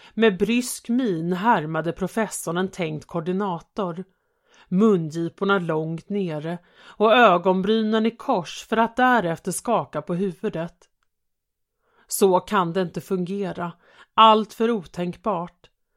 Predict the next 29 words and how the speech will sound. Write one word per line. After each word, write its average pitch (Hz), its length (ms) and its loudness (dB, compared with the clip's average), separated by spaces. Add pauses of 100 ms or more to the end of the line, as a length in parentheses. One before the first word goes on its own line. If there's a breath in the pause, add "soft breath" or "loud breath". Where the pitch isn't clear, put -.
(260 soft breath)
Men 202 180 2
det 208 60 8
är 208 80 10
väldigt 202 340 2
spännande 220 760 0
att 180 120 -2
fantisera 202 800 -2
om 165 120 -2
tidsresor. 175 880 -6 (460)
Det 165 80 -4
är 196 160 0
kul, 180 480 -6 (420 soft breath)
det 202 120 6
kittlar 196 520 0
sinnet, 202 640 -2
eller 190 140 2
hur? 196 420 -2 (960 soft breath)
Självklart 180 880 0
kan 196 120 0
man 190 140 0
göra 196 300 2
underhållande 175 840 -2
historier 190 760 -2
om 208 220 0
någon 175 320 0
som 196 160 -4
reser 170 420 -6
i 185 60 -2
tiden. 180 680 -6